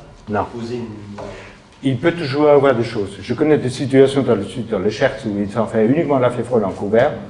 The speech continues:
Speaker 1: La féfrole, laissée venir à la floraison au printemps, elle peut dessécher un sol sur une profondeur de un mètre. Mais là, il faut utiliser d'autres espèces. Il ne faut jamais travailler avec des monoespèces. Il faut faire attention à la transition,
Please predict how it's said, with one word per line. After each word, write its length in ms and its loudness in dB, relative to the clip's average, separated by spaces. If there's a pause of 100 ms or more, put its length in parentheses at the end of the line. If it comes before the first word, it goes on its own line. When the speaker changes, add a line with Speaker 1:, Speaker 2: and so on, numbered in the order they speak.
(440)
Speaker 1:
La 100 2
féfrole, 460 4 (280)
laissée 280 -2
venir 280 4
à 100 6
la 100 6
floraison 420 -2
au 160 -4
printemps, 540 2 (280)
elle 100 -4
peut 120 0
dessécher 560 2
un 140 6
sol 280 2
sur 160 -2
une 60 -4
profondeur 460 -2
de 80 2
un 100 2
mètre. 260 -10 (920)
Mais 60 -6
là, 120 6
il 80 2
faut 180 0
utiliser 480 -4
d'autres 400 -4
espèces. 380 -8
Il 80 -12
ne 60 -14
faut 100 -10
jamais 260 -2
travailler 280 0
avec 80 -6
des 80 -6
monoespèces. 720 -10 (1900)
Il 60 -2
faut 120 2
faire 200 2
attention 340 2
à 80 4
la 120 6
transition, 600 -6